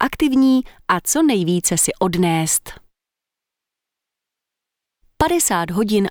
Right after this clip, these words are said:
angličtiny. Aktuálně si ordinuji tři hodiny týdně v závislosti na volném čase. Je potřeba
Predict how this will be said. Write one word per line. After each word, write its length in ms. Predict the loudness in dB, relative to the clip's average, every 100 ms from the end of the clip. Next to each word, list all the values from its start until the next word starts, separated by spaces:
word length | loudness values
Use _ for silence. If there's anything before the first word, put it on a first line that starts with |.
| -2
angličtiny. 840 | 0 0 0 0 0 0 0 -6 _ -20 -20 -20 -10 -2
Aktuálně 680 | -2 0 0 0 0 0 0
si 160 | -2 -2
ordinuji 560 | -2 -2 0 0 2 0 -2
tři 220 | -2 0
hodiny 400 | 0 0 2 0 -2
týdně 520 | 0 2 2 2 0 -4
v 100 | -2
závislosti 680 | 0 0 -2 -2 -4 -2 -2
na 100 | 0
volném 400 | -2 -2 -2 -2
čase. 460 | -2 0 -2 -4 -6 _ _ _ _ 0
Je 180 | 0
potřeba 560 | 0 -4 -2 -2 -2